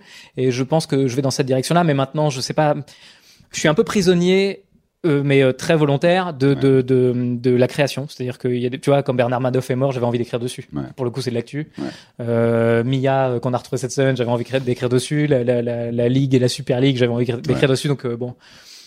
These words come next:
Speaker 1: Parce qu'en fait, le, ce que tu faisais, euh, avant le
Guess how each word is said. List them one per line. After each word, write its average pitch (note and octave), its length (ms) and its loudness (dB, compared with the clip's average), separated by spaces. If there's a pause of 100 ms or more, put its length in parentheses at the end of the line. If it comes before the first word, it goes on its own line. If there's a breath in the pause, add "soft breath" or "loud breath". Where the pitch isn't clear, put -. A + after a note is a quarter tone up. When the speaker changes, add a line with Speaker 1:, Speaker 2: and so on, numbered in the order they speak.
(280 loud breath)
Speaker 1:
Parce A2+ 180 2
qu'en C3 120 0
fait, - 300 -2 (100)
le, F2 400 4
ce - 80 -6
que F2+ 60 0
tu E2+ 200 -8
faisais, E2 300 2
euh, C#2 320 0
avant C#2 300 -4
le A1+ 320 -4